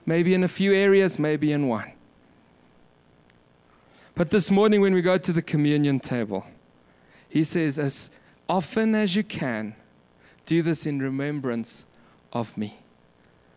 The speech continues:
This morning, what I'm suggesting to us as a congregation is can we have communion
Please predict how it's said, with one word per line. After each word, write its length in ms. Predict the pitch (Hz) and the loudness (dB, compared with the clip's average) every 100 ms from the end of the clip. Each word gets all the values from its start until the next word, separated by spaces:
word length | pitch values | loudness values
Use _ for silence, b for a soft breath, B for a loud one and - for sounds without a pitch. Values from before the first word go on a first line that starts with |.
| b b b - | b b b -6
This 180 | 151 | -4
morning, 400 | 147 160 190 190 | -2 0 0 0
what 180 | 151 156 | 0 0
I'm 160 | 165 175 | 0 -2
suggesting 640 | - 160 139 147 - 151 | -4 -4 -2 -4 -4 -8
to 160 | 139 160 | -6 -6
us 220 | 147 139 | -6 -8
as 140 | 139 143 | -10 -10
a 40 | |
congregation 840 | - 135 127 123 117 117 - 110 - _ _ b b b b b b b b b _ - | -8 -6 -4 -6 -4 -6 -8 -12 -18 _ _ b b b b b b b b b _ -14
is 180 | - | -12
can 340 | - 208 208 190 | -6 -2 0 2
we 140 | 190 | 2
have 300 | 170 175 - | 2 0 -4
communion 680 | - 156 147 156 147 107 | -2 0 2 2 0 -2